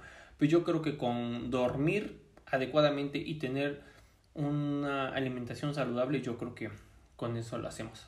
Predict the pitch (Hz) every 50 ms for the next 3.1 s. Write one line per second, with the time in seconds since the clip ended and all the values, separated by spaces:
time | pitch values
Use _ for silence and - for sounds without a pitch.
0 | - - 139 127 123 123 - - - - _ _ _ _ - - _ _ - _
1 | _ _ _ _ _ _ - - 156 156 147 147 160 165 160 - 147 131 131 127
2 | 123 131 147 160 165 160 156 156 156 156 147 139 127 123 127 131 131 135 135 175
3 | 180 175